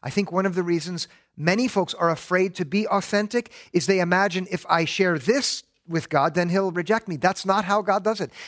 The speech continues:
In fact, he delights in every moment where we share ourselves completely because God cares for us completely. And so we can be and should be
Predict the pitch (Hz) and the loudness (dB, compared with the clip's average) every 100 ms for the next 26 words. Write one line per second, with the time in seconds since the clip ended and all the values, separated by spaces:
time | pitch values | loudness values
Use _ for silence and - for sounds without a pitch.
0 | - 156 202 - - - 202 196 127 165 | -12 -2 -2 -2 -12 -8 -4 -4 -2 -2
1 | 175 160 170 202 165 139 - - - - | -2 0 2 2 0 -2 -6 -8 -10 -16
2 | - 175 175 - 220 233 247 208 185 151 | -2 -2 0 0 0 2 0 2 2 0
3 | 143 - _ - 170 170 170 196 202 190 | -6 -12 _ -2 0 0 0 2 2 0
4 | _ - - 202 208 202 202 - 208 208 | _ -10 0 2 2 2 0 0 0 0
5 | - 220 - 233 233 220 - - 185 190 | -6 -8 -8 -8 -8 -8 -10 -8 -4 -4
6 | 151 175 170 - 202 196 - 139 123 - | 0 0 0 -2 -2 -2 -4 -4 -4 -6
7 | - _ _ 151 143 202 202 123 117 - | -12 _ _ -14 -8 -6 -6 -8 -10 -12
8 | 139 - 170 190 - 208 160 208 208 160 | -10 -6 -4 -4 -4 -4 0 0 0 -2
9 | 160 - 208 147 139 | -6 -2 -2 -2 -4